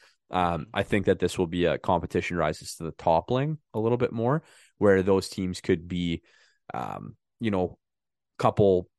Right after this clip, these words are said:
Speaker 1: three, four, five points away from one another, and, uh, and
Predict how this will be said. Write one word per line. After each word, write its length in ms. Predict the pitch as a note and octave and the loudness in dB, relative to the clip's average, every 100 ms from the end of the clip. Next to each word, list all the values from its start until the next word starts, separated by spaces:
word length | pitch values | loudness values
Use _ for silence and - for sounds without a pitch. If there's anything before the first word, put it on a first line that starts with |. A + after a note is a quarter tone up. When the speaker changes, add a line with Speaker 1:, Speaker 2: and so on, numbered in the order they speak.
| _ | _
Speaker 1:
three, 360 | - - A#2+ | -20 0 2
four, 180 | G#2+ G#2 | 4 2
five 280 | G2 G2 F#2 | 2 2 0
points 320 | - F#2 F2 | -2 -4 -2
away 240 | F2+ D#2 E2 | -2 -2 -4
from 180 | F#2 F2 | -4 0
one 160 | E2+ | 0
another, 600 | F2 E2 E2 E2+ E2 E2 - | 0 -4 -4 -4 -2 -6 -6
and, 340 | E2+ E2 D#2+ D2 | -6 -4 -4 -6
uh, 320 | B1+ A#1 G1+ - _ _ _ - | -6 -6 -10 -14 _ _ _ -8
and 300 | F2+ E2+ | -6 -6